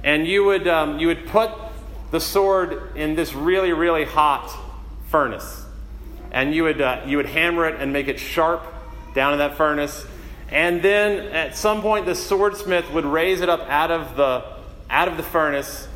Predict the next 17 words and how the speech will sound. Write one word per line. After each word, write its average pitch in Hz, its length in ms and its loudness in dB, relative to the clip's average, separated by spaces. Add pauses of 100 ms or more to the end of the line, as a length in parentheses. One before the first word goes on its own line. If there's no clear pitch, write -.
(280)
and 143 160 4
it 160 60 4
would 165 160 0
be 160 120 4
this 156 180 -2
glittering, 156 760 0 (540)
sharp, 165 600 2 (500)
hard 170 640 2
blade 156 580 0 (500)
that 127 60 0
was 135 120 0
unbreakable 147 680 0
in 131 60 -4
combat, 143 840 0 (280)
and 160 180 4
it - 20 2
was 160 160 -2